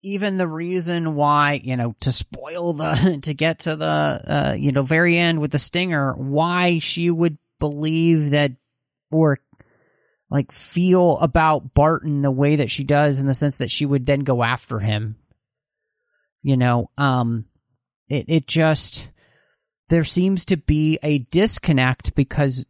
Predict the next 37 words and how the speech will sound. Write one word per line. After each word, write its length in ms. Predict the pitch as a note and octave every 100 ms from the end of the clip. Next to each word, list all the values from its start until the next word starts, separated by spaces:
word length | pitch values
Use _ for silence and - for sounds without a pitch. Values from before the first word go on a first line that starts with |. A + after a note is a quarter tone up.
| -
we 280 | C#3 B2+ A2+
just, 580 | - C3+ C#3 C#3+ - - -
I 100 | C3+
don't 320 | B2 C3+ C3+
believe, 340 | - B2+ B2+ A#2+
spent 400 | - - B2+ -
enough 320 | C3+ A#2 -
time 400 | - - A#2+ A#2+
with 260 | A#2 - _ _
just 240 | A#2+ -
these 240 | B2 A2+ -
two 240 | - F#3
characters 800 | - C#3+ A2+ A2 - G#2+ G2+ - _ _ _ _ B2
building 460 | A#2+ D3+ F3 D#3+ D3+
that 180 | C#3+
relationship 960 | C3+ C3 B2 A#2 - A#2 - A#2 A2 - _ _ _ _
so 220 | - C3+
that 380 | B2+ A#2+ A2+ - _ _ _
when 240 | B2+ C#3+
the 180 | C#3+ A#2+
end 260 | B2+ B2+ A#2+
comes, 400 | B2+ A#2 A#2 -
which 160 | A#2
we 100 | B2
all 180 | A2 D#3+
know 140 | A#3+ A#3+
is 80 | A#3
coming, 460 | B3 D#3+ C3 C3+ -
and 140 | A#2+
Natasha's 460 | A#2 B2+ B2+ - D3
gonna 160 | D#3
be 120 | E3 E3+
dead 320 | F#3 E3 C3
by 180 | G#2+ A2
the 120 | G2+
end, 400 | G2 G2+ G#2 - _ _ _ _ _ _ _ _ _ _ _ _ -
that 360 | D#3 B2+ G#2+